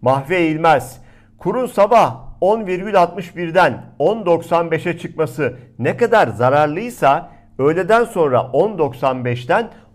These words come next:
on elli beşe düşmesi de o kadar zararlı. Oynak kur, oynak tansiyona benzer. Belirsizlikleri kaldırıp kur oynaklığını gidermek,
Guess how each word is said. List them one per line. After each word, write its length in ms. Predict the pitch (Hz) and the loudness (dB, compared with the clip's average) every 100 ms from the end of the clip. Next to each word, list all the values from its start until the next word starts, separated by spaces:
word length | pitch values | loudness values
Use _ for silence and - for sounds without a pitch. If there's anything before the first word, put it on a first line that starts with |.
| - | -2
on 180 | 175 214 | 0 0
elli 280 | 156 139 | -2 -4
beşe 300 | 131 123 123 | -6 -6 -8
düşmesi 520 | 123 123 143 143 208 165 | -8 -10 -8 -8 -4 -2
de 240 | 101 - | -2 -4
o 120 | 143 123 | -6 -4
kadar 300 | 120 104 95 | -4 -6 -6
zararlı. 560 | 101 101 101 104 98 - - _ _ _ _ - | -6 -4 -6 -4 -8 -8 -20 _ _ _ _ 0
Oynak 600 | 143 156 196 240 - - | 2 2 0 0 -4 -10
kur, 260 | 156 226 220 - _ - | -4 -4 -4 -14 _ 0
oynak 480 | 139 143 202 - - | 0 2 0 -2 0
tansiyona 600 | 151 156 135 156 156 131 | 0 0 0 2 2 2
benzer. 540 | 110 98 101 - - _ _ _ 131 | -2 -4 -8 -8 -20 _ _ _ -2
Belirsizlikleri 920 | 143 180 180 185 151 175 175 185 220 | 0 0 -2 -8 -6 -6 -2 -2 0
kaldırıp 640 | 160 131 131 214 233 - - _ - | 2 2 2 2 0 -16 -20 _ -6
kur 320 | 226 220 - | -2 -2 0
oynaklığını 640 | 135 135 139 131 151 190 | -2 0 -2 -2 -4 -4
gidermek, 840 | 190 135 131 123 143 247 247 - | -4 -2 0 0 0 0 -2 -20